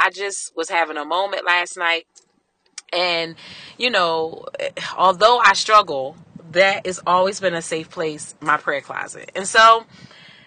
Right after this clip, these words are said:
you know, I was crying, whatever, and I, I eventually, I just fell asleep. <laughs> And so,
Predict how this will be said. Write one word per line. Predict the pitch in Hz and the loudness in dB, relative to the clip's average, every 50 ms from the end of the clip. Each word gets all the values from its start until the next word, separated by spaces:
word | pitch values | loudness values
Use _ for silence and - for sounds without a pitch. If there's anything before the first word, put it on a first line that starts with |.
| _ - | _ -4
you | 226 | 2
know, | 233 220 | 4 8
I | 214 208 214 | 8 8 8
was | 220 214 | 6 4
crying, | - - 220 202 202 202 196 196 196 196 190 | 2 2 4 6 6 6 6 4 2 2 2
whatever, | 185 185 185 180 185 180 185 180 | 2 4 4 4 2 2 2 0
and | 180 175 185 | 2 4 6
I, | 202 202 196 190 180 - | 8 8 8 6 6 6
I | 160 170 170 160 160 | 4 4 4 4 0
eventually, | 160 165 190 196 196 - 190 165 160 156 151 143 - - | -2 0 -2 -2 -2 -4 -4 -4 -4 -6 -6 -8 -8 -6
I | 135 147 | -4 -6
just | - 147 139 - | -6 -6 -12 -12
fell | - 139 127 | -10 -12 -12
asleep. | 120 - - - 127 120 _ _ _ _ - | -12 -14 -18 -18 -18 -20 _ _ _ _ -14
<laughs> | - - - - - 784 719 - | -12 -12 -12 -12 -14 -8 -4 -2
And | 240 240 269 - | 0 0 0 -2
so, | - - - - 285 302 339 302 226 196 185 190 - - | -6 -8 -2 4 6 8 10 10 10 8 6 4 2 -4